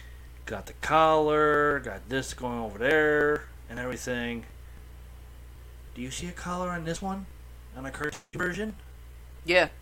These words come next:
Speaker 1: No, you don't see a collar around his neck. You
Speaker 2: No.
Speaker 1: don't see this right here up here. You don't see him look like he's wearing a goddamn jacket.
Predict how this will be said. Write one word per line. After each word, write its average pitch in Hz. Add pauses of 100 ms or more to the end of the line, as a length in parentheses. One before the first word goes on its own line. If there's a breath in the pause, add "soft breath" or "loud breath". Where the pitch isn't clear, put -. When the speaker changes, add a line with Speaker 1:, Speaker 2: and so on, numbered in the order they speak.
(840)
Speaker 1:
No, 170
you 131
don't 147
see 165
a 151
collar 123
around 117
his 113
neck. 113 (1500 soft breath)
You -
Speaker 2:
No. 220
Speaker 1:
don't 160
see 170 (240)
this 214
right 208
here 165 (760)
up 123
here. 107 (680 soft breath)
You 117
don't 135
see 147
him 143
look 139
like 135
he's 123
wearing 135
a 120
goddamn 131
jacket. 151